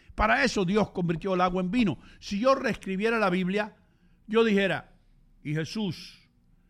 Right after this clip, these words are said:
viendo cómo sus hermanos sufrían por no poder cumplir con los deberes de los impuestos y otros percances, convirtió el agua en vino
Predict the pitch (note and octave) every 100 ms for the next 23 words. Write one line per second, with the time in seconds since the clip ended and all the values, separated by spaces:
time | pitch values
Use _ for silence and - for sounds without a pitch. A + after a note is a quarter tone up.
0 | _ - A#2 G#3+ G#3 F#3+ G3 G3+ G3 F#3
1 | - D3 B2+ F3 F#3+ C3 - C#3 - E3+
2 | F#3+ D3 A2 - _ _ _ _ _ _
3 | _ _ - _ D#3+ E3+ A#3+ F#3 F#3+ E3
4 | E3+ A#2 C3 _ _ _ _ - D#3 -
5 | G3+ D#3 D#3 D3 C3 C3 F3 D#3+ D3 C3+
6 | - A2+ G2+ E3+ D#3+ - D3+ - - _
7 | _ _ _ _ - C3 F3+ - C#3+ -
8 | B2 A2+ F#3 F#3+ - F3 D#3+ - _ _
9 | _ - G#3 F3+ G3+ F3 B3+ A#3+ G3+ A3+
10 | G3+ G#3+ F3+ G#3 D#3+ A2